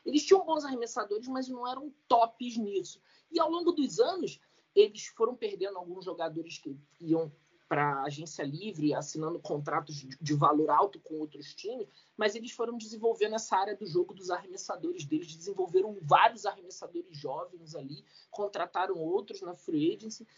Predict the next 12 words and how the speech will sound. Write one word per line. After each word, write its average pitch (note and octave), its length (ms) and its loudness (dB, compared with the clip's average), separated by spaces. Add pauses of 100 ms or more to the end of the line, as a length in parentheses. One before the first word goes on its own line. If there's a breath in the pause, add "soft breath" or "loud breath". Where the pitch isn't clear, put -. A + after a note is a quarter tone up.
(180 soft breath)
Então, G#3 180 4
assim, G#3 260 -2 (380 soft breath)
eles D#4+ 240 10
desenvolveram C#4 560 2
uma C#4 140 -4
parte A#3 260 -2
do A3 100 -10
jogo G3+ 240 4
deles F3 300 -2
que A3+ 140 -10
não D4 320 -4
era F#3+ 360 4